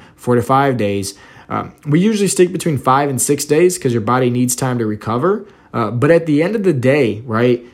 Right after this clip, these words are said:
it's creating habits. Okay, cool. So,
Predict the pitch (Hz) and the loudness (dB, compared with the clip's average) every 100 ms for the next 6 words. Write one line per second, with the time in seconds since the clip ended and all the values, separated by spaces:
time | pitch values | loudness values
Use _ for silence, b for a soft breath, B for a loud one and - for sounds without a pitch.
0 | B - 135 - - 156 170 156 110 92 | B -2 -2 -2 -2 2 4 2 -2 -2
1 | 131 113 76 - - _ b b b 135 | 0 -2 -4 -10 -12 _ b b b -2
2 | 139 156 160 - 214 170 131 160 151 | 2 2 2 0 4 4 4 2 2